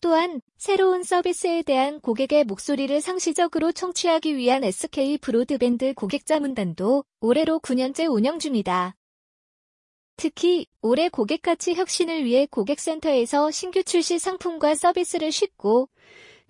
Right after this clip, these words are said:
효과적으로 전달하기 위해 영상 매체를 활용하는 리브 상담과 상담사와의 통화 연결 없이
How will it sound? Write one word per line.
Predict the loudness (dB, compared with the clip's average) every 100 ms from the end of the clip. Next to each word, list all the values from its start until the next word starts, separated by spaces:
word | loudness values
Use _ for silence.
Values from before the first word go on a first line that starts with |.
| -2
효과적으로 | 0 2 2 2 0 -2
전달하기 | -2 0 2 2 2 2 0
위해 | 2 2 4
영상 | 2 0 -2 -2
매체를 | -4 -2 0 0
활용하는 | 0 0 0 -2 -4 -4
리브 | -2 -2
상담과 | -2 -2 -2 0 2 0 0 _ _ _ _ _ -20 -20 -20 _
상담사와의 | -10 0 2 2 2 4 4 2
통화 | 0 0 2 4
연결 | 2 2 2
없이 | 2 -2 -2 -2